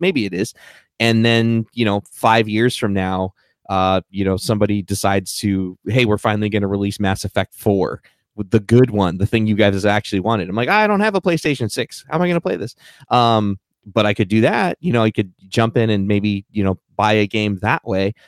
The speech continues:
on a technology that's kinda upgrading itself on the back end. So that part is interesting to me. And I like that you can basically, at this point, I think everything except for the browser-based stuff is gonna be available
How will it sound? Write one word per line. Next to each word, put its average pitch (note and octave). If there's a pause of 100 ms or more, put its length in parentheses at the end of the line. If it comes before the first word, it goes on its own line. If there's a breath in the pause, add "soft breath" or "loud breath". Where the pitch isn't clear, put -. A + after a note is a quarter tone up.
(160 soft breath)
on G#2
a G2+
technology G2+
that's G2
kinda G2+
upgrading G2+
itself G#2+
on F#2
the F#2+
back B2
end. G2
So -
that D3+
part C3+
is G#2
interesting F#2+
to F2+
me. F2+ (300 soft breath)
And C#3
I C#3+
like C3+
that A#2
you A2
can G#2
basically, G2+
at F#2
this F#2+
point, F#2 (300 soft breath)
I A2+
think B2
everything B2+
except A2
for G#2+
the G2+
browser-based G#2
stuff -
is G2+
gonna A2
be C3
available A#2